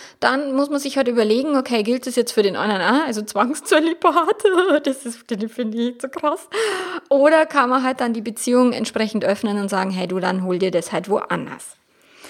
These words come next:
So, und aus meiner Sicht, ich denke, zu wenig S-, Sex ist sicherlich keine Lösung. Also, äh, zu wenig Sex ist keine Lösung. Das ist ja, <laughs> das würde mein Mann jetzt sofort unterschreiben. <laughs> Fremdgehen ist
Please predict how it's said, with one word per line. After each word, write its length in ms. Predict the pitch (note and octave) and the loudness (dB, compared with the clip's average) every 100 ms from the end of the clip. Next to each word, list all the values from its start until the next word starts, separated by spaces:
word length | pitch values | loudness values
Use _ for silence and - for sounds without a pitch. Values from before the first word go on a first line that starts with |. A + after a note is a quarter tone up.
| - - | -20 -10
So, 120 | - G#3 | 4 6
und 120 | G3+ | 6
aus 160 | G3+ A3 | 4 4
meiner 380 | A3+ E4+ G#4+ | 4 4 2
Sicht, 400 | G#4 F#3+ E3+ - - | 2 2 2 -2 -6
ich 220 | C#4+ - | -6 0
denke, 500 | - D#4 D#4+ D#4+ D#4+ E4 - - - | 0 2 0 2 0 -2 -16 -20 -8
zu 200 | - C4 | -2 0
wenig 320 | C4+ D#4+ F4 | 2 0 -2
S-, 280 | - - - - - - - - | -6 -10 -12 -14 -12 -8 -6 -4
Sex 560 | - C4 F4 - - - _ - - | 0 2 2 -2 -10 -12 _ -12 -2
ist 340 | D#4+ D4+ - - - | 0 0 -4 -8 -8
sicherlich 480 | - C#4+ D4+ C#4 C#4+ | -2 2 2 0 -4
keine 240 | C4 C4 | 0 2
Lösung. 440 | C4+ C#4+ - C#3+ - | 2 2 0 -2 -2
Also, 240 | - G#3+ F#3+ | -2 0 0
äh, 240 | A#1+ - | 0 -2
zu 160 | - F#3+ | -6 -2
wenig 260 | G#3+ A3+ | 2 2
Sex 220 | G3+ F#3+ | 0 -4
ist 100 | G#3+ | -6
keine 200 | - G#3 | -6 -4
Lösung. 260 | G#3+ E4+ C#4 | 0 2 2
Das 260 | A3+ D4+ F4+ | 0 -2 -2
ist 100 | F4+ | 2
ja, 60 | G#4+ G4 | 2 2
<laughs> 180 | E4+ E4 | 2 2
das 180 | F#4+ B3 | 0 -2
würde 200 | D#4+ D#4+ | -2 0
mein 200 | A3+ A3 | 0 2
Mann 220 | G#3+ D4 | 2 2
jetzt 180 | C#4 - | 0 -2
sofort 440 | A3 - C#4 C#4 | -10 2 2 2
unterschreiben. 680 | B3+ A#3+ B3+ C#4 A#3+ C4+ G4 B4 A#4+ A4 A#4+ F4 | -2 0 -2 0 2 2 4 2 2 0 0 -4
<laughs> 540 | - - D#5+ C5 A#4 - | -4 2 2 2 -4 -10
Fremdgehen 840 | G#4 E4 E4 A4+ - C4+ A3+ A#3 | -2 2 2 0 -8 -6 -4 -4
ist 380 | - A#3+ - | -6 -6 -8